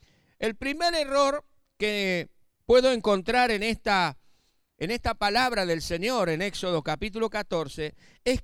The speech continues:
que él tuvo en menos, menoscabó el valor del pueblo de Dios. Él pensó que era una, una tribu, que era un pueblo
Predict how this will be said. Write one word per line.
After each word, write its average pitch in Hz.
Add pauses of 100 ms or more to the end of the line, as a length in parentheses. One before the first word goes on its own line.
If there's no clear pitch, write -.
que 285
él 254
tuvo 277
en 220
menos, 185
menoscabó 226 (960)
el 208
valor 220 (240)
del 160
pueblo 185
de 156
Dios. 127 (920)
Él 294
pensó 302
que 285
era 269 (340)
una, 240 (340)
una 294
tribu, 233
que 220
era 233
un 226
pueblo 233